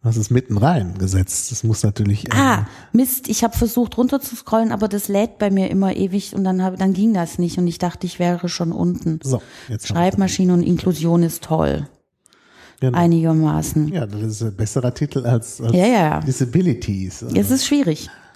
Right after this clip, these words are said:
Speaker 2: Vor allem, weil wir hier ja eigentlich auch nicht nur ähm,
Speaker 1: Ja, man muss es halt alles positiv formulieren. Das muss man, glaub ich, sowieso, äh,
Speaker 2: Ja.
Speaker 1: im Leben. Also s-, negative
Speaker 2: Ja.
Speaker 1: Formulierungen sind halt immer schlecht
Speaker 2: Genau.
Speaker 1: und, äh, haben natürlich auch immer was Diskriminierendes.
Speaker 2: Ja.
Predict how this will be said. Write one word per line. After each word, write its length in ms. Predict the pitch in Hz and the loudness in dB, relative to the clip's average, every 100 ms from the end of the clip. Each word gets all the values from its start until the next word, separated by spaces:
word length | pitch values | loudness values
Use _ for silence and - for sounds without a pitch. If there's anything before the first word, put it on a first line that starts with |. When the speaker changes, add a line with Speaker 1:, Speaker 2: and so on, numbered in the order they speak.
| - - | -20 -20
Speaker 2:
Vor 180 | - 185 | -6 0
allem, 180 | 196 208 | 2 2
weil 160 | 202 196 | 2 2
wir 80 | |
hier 160 | 202 214 | 2 4
ja 160 | 208 196 | 2 2
eigentlich 480 | 202 196 190 190 | 0 0 -2 -4
auch 100 | 196 | -2
nicht 220 | 202 202 208 | 0 0 0
nur 340 | 202 202 196 - - - - _ - | 2 2 -2 -8 -20 -20 -20 _ -2
ähm, 600 | 196 196 190 190 190 185 _ | 0 2 2 2 0 -4 _
Speaker 1:
Ja, 160 | 117 123 | 2 2
man 100 | 120 | 2
muss 120 | 131 | 0
es 140 | 120 127 | 0 0
halt 220 | 120 113 | 0 0
alles 260 | 110 117 | -2 -2
positiv 540 | - - 131 139 - 101 | -6 -2 0 0 0 -2
formulieren. 420 | 101 95 92 92 | -2 -2 0 -2
Das 140 | 98 | -2
muss 120 | 127 131 | -2 0
man, 360 | 113 113 139 | -2 -2 -6
glaub 220 | 120 120 123 | 0 2 2
ich, 80 | |
sowieso, 720 | - 117 107 117 117 104 - - | 0 -2 0 2 2 0 -6 -12
äh, 140 | 101 156 | -8 -4
Speaker 2:
Ja. 160 | 156 | -4
Speaker 1:
im 140 | 104 98 | -2 0
Leben. 460 | 98 95 92 85 - - - - | 0 0 -2 -6 -14 -18 -20 -6
Also 180 | 101 101 | -4 -4
s-, 460 | 104 110 104 104 104 | -6 -10 -10 -8 -6
negative 640 | 113 139 147 - 135 135 | -2 2 2 2 0 0
Speaker 2:
Ja. 40 | 120 | -2
Speaker 1:
Formulierungen 720 | 123 120 117 120 127 120 113 | -2 0 0 2 2 0 -2
sind 160 | 113 113 | 0 0
halt 160 | 117 | 0
immer 220 | 110 107 | 0 -2
schlecht 320 | 98 120 139 277 | -2 2 4 4
Speaker 2:
Genau. 140 | 233 - - - - - - | 2 -2 -16 -16 -20 -14 -4
Speaker 1:
und, 340 | 131 123 123 | -2 -2 -6
äh, 40 | |
haben 500 | 139 135 127 123 127 | -8 -4 0 2 2
natürlich 400 | 147 135 - 131 123 | 2 0 0 0 2
auch 40 | |
immer 180 | 123 123 | 2 2
was 160 | 120 | 0
Diskriminierendes. 1000 | 123 - - 127 113 104 104 107 185 | -2 -6 -4 -2 0 2 2 4 2
Speaker 2:
Ja. 40 | 92 | 0